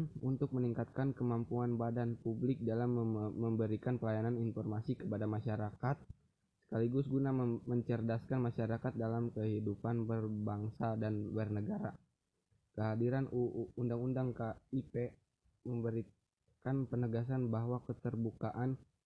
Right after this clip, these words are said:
informasi publik bukan saja merupakan bagian dari hak asasi manusia secara universal, namun juga merupakan hak konstitusional, kons-,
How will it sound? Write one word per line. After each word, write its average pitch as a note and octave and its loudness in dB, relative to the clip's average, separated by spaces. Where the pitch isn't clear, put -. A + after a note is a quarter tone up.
informasi A2+ 0
publik A#2+ 0
bukan A#2 0
saja A2+ 0
merupakan A2 0
bagian A2+ 2
dari A2 0
hak G3 -4
asasi A#2 -2
manusia A2+ -2
secara G#2+ -2
universal, A2 -2
namun B2 2
juga B2+ 4
merupakan A#2+ 0
hak A#2+ -2
konstitusional, A#2+ 0
kons-, A#2 -2